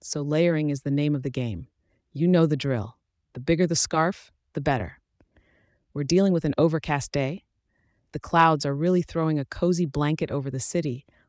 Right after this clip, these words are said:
with ninety-seven percent cloudiness, so don't expect those sunbeams to come out and play. Even though the skies are gloomy, Hong Kong's pulse is too lively to ever feel dull, am I right? The wind is coming in from the north,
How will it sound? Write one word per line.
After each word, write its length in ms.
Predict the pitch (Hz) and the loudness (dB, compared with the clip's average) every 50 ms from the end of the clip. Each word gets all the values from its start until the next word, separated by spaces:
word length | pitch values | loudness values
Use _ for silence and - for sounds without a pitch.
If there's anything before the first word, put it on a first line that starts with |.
| _ - | _ -12
with 140 | 147 - | -8 -4
ninety-seven 640 | 156 151 147 160 170 165 165 - - 165 151 156 151 | -2 0 0 0 0 0 -2 -2 -2 -2 -2 -2 -4
percent 400 | - - 151 - - 151 - - | -4 -4 -6 -6 -6 -6 -6 -8
cloudiness, 720 | - - 151 147 147 139 131 120 113 113 123 - - - _ _ _ _ _ _ | -6 -2 0 0 0 0 -2 -4 -4 -6 -6 -10 -14 -16 _ _ _ _ _ _
so 140 | - - - | -12 -8 -6
don't 220 | 135 131 180 202 | -2 0 0 2
expect 420 | 214 202 - - - 147 139 - - | 0 0 -2 0 0 0 0 0 0
those 160 | 175 160 160 | 0 0 0
sunbeams 640 | - - - 165 170 165 147 147 139 135 139 - | 0 0 2 2 2 2 2 2 0 0 -2 -4
to 100 | - - | -6 -10
come 220 | - - - 151 147 | -10 -6 -4 -2 0
out 180 | 143 139 - | 0 -2 -4
and 140 | - 139 - | -6 -8 -8
play. 400 | - - 143 135 104 - - _ _ _ _ _ _ _ _ _ _ _ _ _ _ _ _ _ _ _ _ _ _ | -6 -4 -4 -4 -4 -6 -10 _ _ _ _ _ _ _ _ _ _ _ _ _ _ _ _ _ _ _ _ _ _
Even 240 | - 185 202 196 208 | 0 2 2 4 4
though 140 | 196 190 185 | 4 4 4
the 80 | 160 160 | 2 0
skies 440 | - - - - 156 160 165 151 | -2 -2 0 0 2 2 2 2
are 80 | 156 147 | -2 -4
gloomy, 600 | 135 131 - 156 165 180 185 156 123 120 147 - _ _ _ _ _ _ _ _ _ | -4 -4 -2 0 2 2 2 2 0 -2 -4 -10 _ _ _ _ _ _ _ _ _
Hong 220 | - - 156 175 185 | -4 -2 0 0 0
Kong's 360 | - - 185 180 175 156 - | 0 0 0 0 0 -2 -4
pulse 360 | - - - 165 170 - - | -4 -2 -2 0 -2 -2 -4
is 120 | 143 - | -8 -6
too 280 | - - - - 208 208 | -4 -4 -2 0 0 2
lively 460 | 196 170 151 139 165 165 143 143 135 | 2 4 4 4 4 2 0 -2 -4
to 220 | - - - - 151 | -4 -4 -4 -4 -4
ever 160 | 151 160 156 | -2 -2 -4
feel 260 | - - 160 147 143 | -4 -4 -4 -4 -4
dull, 460 | 127 127 143 139 131 113 101 - _ _ - | -2 -2 0 0 0 0 -4 -8 _ _ -10
am 100 | 127 127 | -6 -6
I 80 | 127 | -4
right? 320 | 127 123 123 139 180 - - _ _ _ _ _ _ _ _ _ _ _ _ _ _ _ _ - | -4 -2 -2 -2 -2 -4 -6 _ _ _ _ _ _ _ _ _ _ _ _ _ _ _ _ -6
The 80 | - 151 | -4 0
wind 280 | 156 190 208 226 220 | 2 4 6 6 4
is 120 | 208 175 - | 4 2 -2
coming 340 | - - 185 185 175 165 | -2 -2 0 0 2 2
in 140 | 165 160 160 | 2 2 0
from 180 | - - 156 151 | -2 -2 -2 0
the 80 | 147 | 2
north, 520 | 143 143 147 156 147 113 - - - - | 2 2 2 2 0 -2 -4 -8 -16 -20